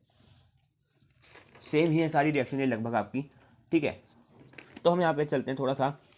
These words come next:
अपना जो मेन इंपॉर्टेंट टॉपिक आता है वो आता है आपका पीएच। क्या आता है आपका? पीएच। तो पीएच से आपके क्वेश्चन बनते हैं, पीएच से आपके क्वेश्चन जरूर बनते हैं। तो जो पीएच वाला टॉपिक है वो देखिए, जल्दी से हम चैप्टर को बस ख़त्म ही करने वाले हैं अब हम,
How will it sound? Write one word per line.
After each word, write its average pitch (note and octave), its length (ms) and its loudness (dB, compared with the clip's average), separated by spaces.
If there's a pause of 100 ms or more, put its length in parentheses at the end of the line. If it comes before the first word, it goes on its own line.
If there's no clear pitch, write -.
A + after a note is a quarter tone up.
(140)
अपना C#3 160 -2
जो D3 140 2
मेन D3 220 0
इंपॉर्टेंट D3 400 -2
टॉपिक C3 260 -2
आता G#2+ 200 0
है A#2+ 140 -6 (800)
वो D#3 80 4
आता C3+ 160 4
है B2 60 4
आपका D3 160 -2 (260)
पीएच। - 440 -2 (260)
क्या D3+ 80 2
आता C#3+ 120 2
है D3+ 60 2
आपका? F#3 180 -4 (400)
पीएच। - 380 0 (320)
तो G3 60 2
पीएच G#3 340 2
से G3+ 120 -2
आपके D#3+ 160 -2
क्वेश्चन C#3 240 0
बनते G2 240 -6
हैं, - 140 -20 (520)
पीएच E3 220 0
से D#3+ 100 -4
आपके E3+ 220 -2
क्वेश्चन - 680 -8 (260)
जरूर C3 260 0
बनते G2 280 -8
हैं। D#2 160 -18 (500)
तो F3+ 60 -2
जो G3 80 2
पीएच E3+ 280 0
वाला C#3+ 160 0
टॉपिक G2 280 -6
है - 140 -18 (360)
वो C#3+ 120 2
देखिए, F2 360 -6 (800)
जल्दी A#2+ 220 0
से C3 60 -2
हम C#3 120 -4
चैप्टर B2 260 -2
को B2+ 40 -4
बस C3 120 -2
ख़त्म - 240 -8
ही C#3 60 -4
करने C3 220 -4
वाले A#2 180 0
हैं G#2+ 80 -4
अब G#2+ 80 -4
हम, D3 160 -8